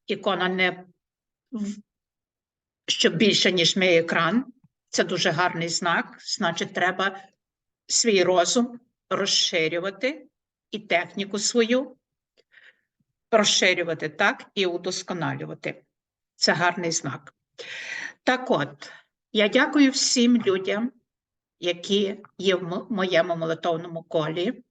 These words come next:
які молилися одночасно до Бога Отця Ісуса Христа і Святого Духа,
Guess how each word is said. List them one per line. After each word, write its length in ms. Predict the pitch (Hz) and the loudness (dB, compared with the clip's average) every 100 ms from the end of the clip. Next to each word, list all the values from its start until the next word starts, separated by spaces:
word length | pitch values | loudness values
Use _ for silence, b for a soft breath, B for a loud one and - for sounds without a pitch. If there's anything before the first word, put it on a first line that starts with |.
| _ _ - | _ _ -4
які 380 | 196 196 240 240 | 0 2 4 6
молилися 960 | 277 311 247 214 190 202 - 214 233 - _ _ _ - | 8 6 2 0 -2 -4 -4 -4 -6 -12 _ _ _ -8
одночасно 1040 | 180 175 180 180 185 170 170 208 214 - - B B B B B | -8 -4 -4 0 2 2 2 -2 -2 -4 -14 B B B B B
до 140 | - 214 | -2 2
Бога 340 | 196 190 185 | 4 4 4
Отця 420 | 170 - 214 175 - | 2 2 2 2 -2
Ісуса 440 | - 180 165 165 | -4 -4 -4 -6
Христа 680 | - 165 170 - 175 196 - | -6 -4 -2 -2 0 0 -2
і 60 | 202 | -6
Святого 500 | - 170 165 156 170 | -2 -2 -4 -6 -6
Духа, 560 | 160 160 165 214 220 | -4 -6 0 -2 -2